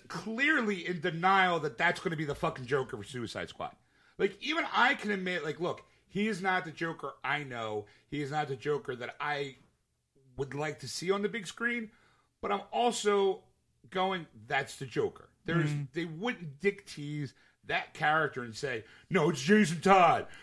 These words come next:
Speaker 1: And look at the J on his face and the, the damage. <laughs> Eh, it's all clearly, 'cause that can't be, 'cause it's different. I'm s-, it's not what I'm used to." <laughs> Eh. Like, at least,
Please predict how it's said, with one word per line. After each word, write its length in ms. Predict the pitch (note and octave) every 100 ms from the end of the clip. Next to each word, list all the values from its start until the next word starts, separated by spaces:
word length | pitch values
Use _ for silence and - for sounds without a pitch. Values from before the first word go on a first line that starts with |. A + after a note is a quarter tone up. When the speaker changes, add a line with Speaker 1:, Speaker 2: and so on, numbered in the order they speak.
| -
Speaker 1:
And 160 | G3+
look 140 | A3+ G#3+
at 60 | A#3+
the 60 |
J 300 | F3 G#3 A3+
on 140 | A3 G3+
his 160 | F#3 -
face 440 | A#3 A3 G3+ G3
and 140 | E3+ F3
the, 60 | - -
the 100 | -
damage. 560 | F3 G3+ G3 A#3 A3 G#3
<laughs> 40 | G3
Eh, 680 | C4+ C#4 A#3+ A#3+ B3 A#3+ G#3+ - -
it's 260 | B3 B3+ G#3
all 320 | F#3+ B3 B3+
clearly, 540 | B3 - G#3+ B3 A#3+ A3
'cause 140 | G#3
that 300 | A#3 C4 C4+
can't 300 | - B3 D4
be, 180 | A#3+ - - - -
'cause 220 | C4 A#3+
it's 180 | C4+ -
different. 640 | - C4+ D4+ D4 C4+ A3+ A3
I'm 240 | B3+ C4+
s-, 200 | C#4 - -
it's 260 | G#3+ A3+ F#3
not 320 | C4 C4 A#3
what 180 | B3 A#3+
I'm 220 | A#3+ A#3+
used 520 | B3+ C#4 D#4 E4 -
to." 1000 | D4+ C#4+ B3+ B3 A#3+ A#3 A3 G#3+ G3+ F3+ B2 -
<laughs> 120 | C3 C#4
Eh. 1000 | C#4+ C#4+ C#4 C4 B3+ A#3+ A#3 A3+ G#3 G3 - C3 - _ _ C#3+ - -
Like, 140 | G3+ G3
at 100 | G#3
least, 540 | A#3 B3 D4+ A#3+ -